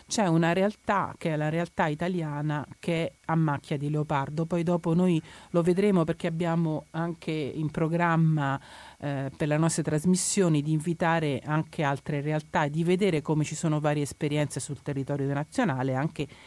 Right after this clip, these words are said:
esperienze molto positive di riabilitazione, di integrazione col territorio.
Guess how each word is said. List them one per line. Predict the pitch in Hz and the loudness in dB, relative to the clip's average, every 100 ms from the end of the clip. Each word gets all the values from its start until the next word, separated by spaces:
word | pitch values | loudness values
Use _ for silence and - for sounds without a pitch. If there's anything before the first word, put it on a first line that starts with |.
| - | -8
esperienze | 143 - 156 151 - 139 | -8 -2 -2 -2 -2 -2
molto | 139 139 147 | -2 -4 -6
positive | 135 131 143 123 127 143 120 | -4 -6 -6 -6 -6 -4 -4
di | 123 | -4
riabilitazione, | 123 127 123 131 127 123 - 131 180 160 131 | -4 -4 -4 -6 -6 -6 -6 -2 0 0 -2
di | 135 135 | -4 -6
integrazione | 135 151 131 131 - 131 123 | -4 -4 -4 -4 -4 -4 -4
col | 120 | -8
territorio. | - 120 120 87 101 | -10 -10 -10 -12 -12